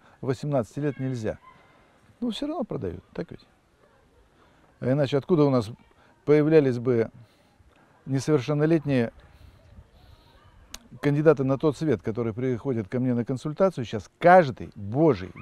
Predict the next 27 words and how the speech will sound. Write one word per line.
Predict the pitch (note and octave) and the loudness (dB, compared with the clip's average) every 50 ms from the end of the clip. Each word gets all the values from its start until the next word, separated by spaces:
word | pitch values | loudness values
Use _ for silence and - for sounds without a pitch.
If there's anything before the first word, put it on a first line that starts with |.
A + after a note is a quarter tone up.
| F#2+ G2+ | -12 -4
день? | A2 C#3+ D#3+ B2+ F#2+ E2 - _ _ - - _ _ _ _ _ _ _ _ _ _ _ _ _ _ _ _ _ _ _ _ _ _ _ _ _ _ _ | 0 2 4 4 2 0 -6 _ _ -20 -20 _ _ _ _ _ _ _ _ _ _ _ _ _ _ _ _ _ _ _ _ _ _ _ _ _ _ _
Каждый | - D#3 E3 F#3 F#3+ E3+ D#3+ F#3 G3 | 6 8 10 10 10 8 6 2 0
день | F3+ D#3 F3 F3 C#3 A2+ | 2 4 4 4 4 4
ко | G2 - C3 | 2 0 0
мне | C3+ D3 D#3 D3 C3 | 0 2 2 2 2
родители | C3 C#3 C#3+ D3+ D#3+ C3 B2 A2+ G#2+ G#2 | 2 2 0 0 -2 -2 -2 -4 -4 -2
приводят | B2 C#3 C#3+ C#3 C#3 A2+ G#2+ F2+ | -2 -2 0 0 0 0 -2 -2
подростков, | - B2+ B2+ B2+ D#3+ G#3 A#3 - _ - E2 - _ _ _ _ - _ _ _ | 0 0 0 2 2 2 0 0 _ -10 -16 -16 _ _ _ _ -20 _ _ _
которые | - D3+ C3+ D#3+ D3+ D3 C#3+ | -2 0 2 4 4 4 4
нажили | C#3 C#3+ D3 D#3+ F#3+ F#3 D#3+ | 2 0 0 0 0 0 0
себе | C3 - B2 B2 A#2 | -2 -2 -2 -2 -2
вторую | - - D#3+ D3+ D#3 E3 D#3 C3 | 2 4 4 6 6 4 2 0
стадию | - - - F#3 G#3+ G#3 F3+ C#3+ A2+ | -2 2 4 4 4 4 2 0 -2
какой-то | - B2 A2 - D#3 D3+ D3 C#3 | -2 -4 -2 -2 -2 -2 -2 -2
зависимости. | B2+ D3+ C#3+ C3+ A2 - F#2 F#2 F#2 - - | -2 -2 -4 -4 -6 -8 -8 -10 -8 -4 -4
А | A#2+ | -4
вторая | A2 - D#3 D3+ D#3 D3 | -2 0 2 2 2 2
стадия — | B2 - - G#3 G3+ E3+ C3+ | 2 2 0 0 2 2 0
это | A#2 B2+ B2 | 0 0 -2
значит, | A#2 C#3+ D3 C3 - C3+ - _ _ | -2 -2 -2 -2 -4 -6 -8 _ _
он, | - F3 F3+ E3+ C#3+ | 2 4 6 6 4
предоставленный | A2+ C#3 C#3+ C#3 D3+ C3+ - E3 D3+ C#3+ C#3 C3 C3 B2 | 2 0 2 2 2 2 4 2 4 4 2 0 -2 -2
сам | - C#3+ C#3 B2+ | -2 -2 -2 -2
себе, | A2 C#3 D3 E3+ F#3 | -4 -4 -2 0 0
уже | D3+ B2 A#2 C3+ | 0 0 -2 -2
не | C3+ C3 B2 | -2 -2 -2
жизнеспособен. | A#2+ B2+ A#2+ B2 A2+ - - A2+ - - F2 - - | -4 -4 -6 -6 -8 -8 -10 -10 -10 -10 -14 -16 -18